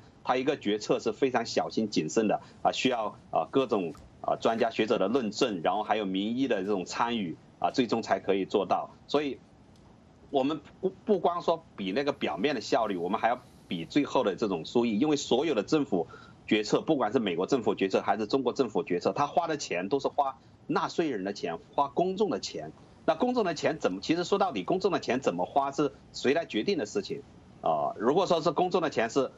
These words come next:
要用到公众身上，公众其实有非常大的一个参与权或者一个，一个，一个决定权，这样子有他自己的一个投票权。但在中国基本上，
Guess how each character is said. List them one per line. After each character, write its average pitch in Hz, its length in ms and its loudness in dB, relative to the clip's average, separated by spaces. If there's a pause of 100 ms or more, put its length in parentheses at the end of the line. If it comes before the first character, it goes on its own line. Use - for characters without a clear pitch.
(600)
要 151 160 2
用 175 160 2
到 156 80 2
公 175 180 2
众 180 160 2
身 117 200 -4
上， 117 120 0
公 160 160 2
众 156 200 2
其 113 160 -2
实 117 160 2
有 95 120 4
非 139 200 2
常 120 160 2
大 127 120 2
的 101 80 -2
一 95 40 -2
个 101 100 2
参 123 240 -2
与 90 120 -6
权 - 280 -8
或 113 80 2
者 104 100 2
一 98 60 0
个， 95 240 0 (240)
一 98 100 2
个， 104 320 2 (240)
一 107 100 2
个 120 140 4
决 98 200 2
定 139 160 2
权， 85 260 0
这 107 80 2
样 95 140 0
子 85 80 -2
有 87 100 0
他 110 160 0
自 120 140 0
己 95 100 0
的 85 60 -2
一 - 20 -4
个 95 80 2
投 - 160 0
票 107 200 0
权。 - 220 -4 (220)
但 160 140 2
在 151 80 0
中 165 180 0
国 123 140 0
基 143 120 0
本 110 120 -2
上， 110 200 0